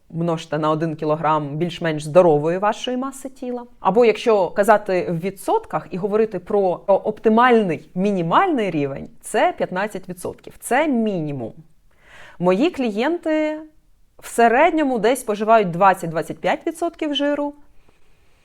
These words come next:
від загальної калорійності. Тобто, якщо людина їсть дві тисячі калорій на день, в неї двадцять відсотків жиру в раціоні, то це чотириста калорій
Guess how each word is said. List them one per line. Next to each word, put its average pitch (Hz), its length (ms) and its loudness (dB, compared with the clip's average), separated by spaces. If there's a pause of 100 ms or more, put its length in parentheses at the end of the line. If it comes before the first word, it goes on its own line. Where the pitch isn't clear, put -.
(200)
від 247 340 0
загальної 220 720 4
калорійності. 196 800 -4
Тобто, 170 220 -2
якщо 165 220 -2
людина 185 400 0
їсть 170 600 -8
дві 170 220 -4
тисячі - 400 -8
калорій 156 380 -2
на 135 100 -8
день, 214 340 -2 (1000)
в 160 120 -8
неї 202 180 0
двадцять 175 460 4
відсотків - 720 -4 (320)
жиру 170 560 0
в 254 80 -4
раціоні, 302 600 -2 (280)
то 440 100 2
це 339 200 0
чотириста 247 640 0
калорій 247 640 0